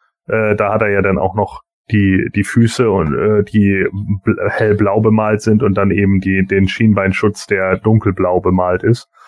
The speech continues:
Und ja, daran würde ich sagen, ist der mit den Stulpen dann halt der Ur-Skeletor. Und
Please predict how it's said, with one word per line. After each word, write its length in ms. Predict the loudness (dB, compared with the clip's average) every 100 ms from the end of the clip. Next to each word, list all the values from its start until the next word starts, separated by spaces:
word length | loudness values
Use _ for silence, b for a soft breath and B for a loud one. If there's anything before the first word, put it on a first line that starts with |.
| B B -10
Und 720 | -2 0 2 2 2 -2 -16 -4
ja, 220 | -2 -2 -8 _
daran 640 | -2 0 2 2 2 0 0
würde 160 | 2
ich 140 | 0 0
sagen, 340 | -2 0 0
ist 160 | -2 -2
der 140 | 0
mit 160 | 0 0
den 120 | -2
Stulpen 520 | 0 0 0 0 -2
dann 240 | 0 -2 -2
halt 260 | -4 -2
der 300 | -2 0 -2 -6 _ -2
Ur-Skeletor. 960 | 0 2 0 -2 -2 -2 -2 -2 -2 0
Und 160 | -4